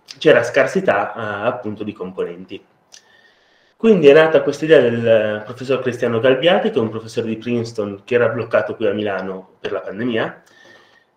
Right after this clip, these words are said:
eh, di sviluppare un nuovo, eh, ventilatore che non fosse tanto migliore di quelli già presenti sul mercato, ma che fosse facilmente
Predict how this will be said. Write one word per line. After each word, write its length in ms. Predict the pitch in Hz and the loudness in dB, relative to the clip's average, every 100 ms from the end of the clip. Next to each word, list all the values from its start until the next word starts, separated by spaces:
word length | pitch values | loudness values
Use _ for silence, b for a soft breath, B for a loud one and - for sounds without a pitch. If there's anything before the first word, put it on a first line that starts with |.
| _ | _
eh, 440 | 117 107 101 98 98 | -8 -4 -4 -6 -10
di 360 | 104 - 151 143 | -14 -10 -4 -4
sviluppare 560 | 117 196 247 - 107 | -2 -2 4 6 6
un 160 | 110 113 | 4 2
nuovo, 800 | 139 147 104 107 101 120 104 101 | 6 6 6 2 2 -2 -4 -4
eh, 20 | |
ventilatore 840 | 107 117 156 214 107 95 113 - - _ _ _ - B B B B | -2 -2 2 4 4 2 2 -2 -16 _ _ _ -20 B B B B
che 120 | - 190 | 2 6
non 180 | 190 | 6
fosse 260 | 185 262 175 | 8 6 8
tanto 320 | 160 135 131 | 6 4 0
migliore 420 | 131 127 135 131 | 0 2 6 6
di 140 | 120 110 | 4 -2
quelli 260 | 117 117 | -4 -4
già 140 | 113 113 | -2 -2
presenti 320 | 110 110 110 | 0 -4 -6
sul 160 | - 143 | -8 -2
mercato, 460 | 214 - 117 147 | 0 2 -2 0
ma 100 | 120 | -4
che 120 | 113 151 | -4 -2
fosse 320 | 151 - 120 | 0 0 -4
facilmente 960 | 139 139 165 170 127 110 110 107 104 | -6 -6 -4 0 0 0 0 -2 -2